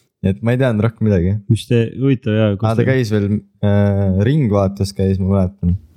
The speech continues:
Speaker 2: Aa, ma nägin seda, tuli
Speaker 1: Ja
Speaker 2: meelde.
Speaker 1: Terevisioonis ka vist.
Speaker 2: Sest mul ongi see, et ma vist sind nagu ennem nii nagu hästi ei tundnudki ega teadnudki väga min-, m-, ka midagi sinust, kuni tuli see,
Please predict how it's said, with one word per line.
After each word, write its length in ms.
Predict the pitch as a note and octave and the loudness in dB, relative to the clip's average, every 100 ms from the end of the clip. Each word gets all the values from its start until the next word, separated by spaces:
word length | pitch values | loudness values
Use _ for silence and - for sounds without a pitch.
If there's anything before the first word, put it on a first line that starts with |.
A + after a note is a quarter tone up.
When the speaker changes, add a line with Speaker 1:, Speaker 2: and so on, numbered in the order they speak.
| _ - - | _ -18 -10
Speaker 2:
Aa, 580 | - D3+ D#3 E3+ D#3 D3+ | -4 -2 0 2 2 2
ma 140 | C#3+ C#3+ | 2 0
nägin 240 | D3+ D3+ | 0 0
seda, 280 | C3 B2+ A#2+ A2 G2+ G2 | 0 0 0 2 0 -2
tuli 200 | - G#2+ | -2 0
Speaker 1:
Ja 120 | F#2+ | 0
Speaker 2:
meelde. 260 | F#2 A2 | 0 0
Speaker 1:
Terevisioonis 640 | G#2 G#2 F#2+ G2 A#2 F#2 - | 0 0 0 -2 -2 -2 -2
ka 100 | G2 | -2
vist. 200 | E2+ - _ _ _ _ _ _ - | -2 -6 _ _ _ _ _ _ -2
Speaker 2:
Sest 280 | - G#2 - | 0 0 -2
mul 280 | C#3 F3 A#3 | -2 0 0
ongi 220 | G3+ B2+ | 0 0
see, 160 | B2+ D3 | 0 0
et 140 | A2 | 0
ma 100 | C3 | 0
vist 380 | C3+ E3+ - - | 0 0 -2 -8
sind 300 | - E3+ D#3+ | -2 0 0
nagu 240 | A2+ A2 A2 | 0 0 0
ennem 380 | B2+ B2+ G#2+ G#2+ G2 - - | 0 0 0 -2 -4 -8 -4
nii 300 | A#2+ B2+ A#2+ | 0 0 0
nagu 260 | A2 G#2 G#2+ G#2+ G#2+ G#2 - - - - _ - | 0 0 0 2 0 -2 -12 -20 -20 -20 _ -2
hästi 500 | A#2+ B2 - - A2 | -2 -2 -6 -2 0
ei 140 | G#2+ G#2 | 2 0
tundnudki 640 | C#3 D3 B2 G#2+ - A2 | 0 0 0 -2 -2 0
ega 160 | G#2 A2 | 0 0
teadnudki 400 | C3 A#2 - A2 | 0 0 -2 -2
väga 300 | C3 B2 G2+ | 0 0 0
min-, 260 | G#2 G#2 | 0 0
m-, 340 | - - B2 A#2+ - | -4 0 2 0 -4
ka 200 | - B2+ | -2 0
midagi 380 | G#2+ G2+ G2+ G2 | 0 0 0 0
sinust, 460 | G2+ G2 - - | 0 -2 -6 -14
kuni 240 | - G#2+ G#2 | -4 -2 0
tuli 180 | G#2 G2+ | 0 0
see, 460 | G#2 G2+ G2 G2 | 0 0 0 -2